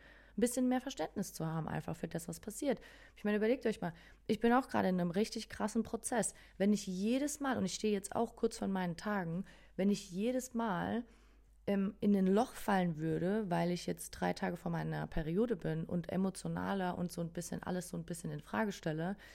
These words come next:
ja, dann wäre ich jeden Monat an einem Punkt, wo ich mich neu hinterfragen würde. Und das ist ja nicht das, was wir wollen. Okay,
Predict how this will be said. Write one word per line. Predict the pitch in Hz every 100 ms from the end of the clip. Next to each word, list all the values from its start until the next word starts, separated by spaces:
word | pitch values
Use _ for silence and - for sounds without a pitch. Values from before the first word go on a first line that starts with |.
| - - - - -
ja, | - 165
dann | 165
wäre | 180
ich | 185 -
jeden | 165 185 226 262 262 254 254
Monat | 214 208 226 247 269 285 - -
an | 196 196
einem | 180
Punkt, | - 233 233 254 277 -
wo | 185 196
ich | 196 -
mich | 180 -
neu | 180 185 208
hinterfragen | 196 208 202 - 226
würde. | 151 156
Und | 165
das | 160 -
ist | -
ja | 156
nicht | 151 -
das, | 156
was | 156 -
wir | 190
wollen. | 180 - - - - - - - _ - - - -
Okay, | - -